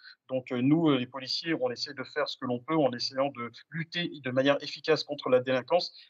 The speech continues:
contre ces voyous qui pourrissent le quotidien, euh, de ses habitants. Et, euh, à part cela, ça part par une présence active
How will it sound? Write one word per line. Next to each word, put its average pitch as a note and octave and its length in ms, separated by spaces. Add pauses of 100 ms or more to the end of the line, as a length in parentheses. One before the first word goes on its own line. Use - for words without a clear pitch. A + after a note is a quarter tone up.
(100)
contre D3 340
ces C3+ 300
voyous D3+ 340
qui C3 180
pourrissent D3 360
le B2+ 100
quotidien, C#3 500
euh, A#2+ 300
de D3 80
ses D3 240
habitants. C#3+ 460 (340)
Et, D3+ 200
euh, A#2+ 320 (120)
à B2 60
part B2+ 220
cela, C#3 300
ça A#2+ 360 (100)
part D3 260
par B2 140
une B2 180 (140)
présence D3 420 (120)
active D3 500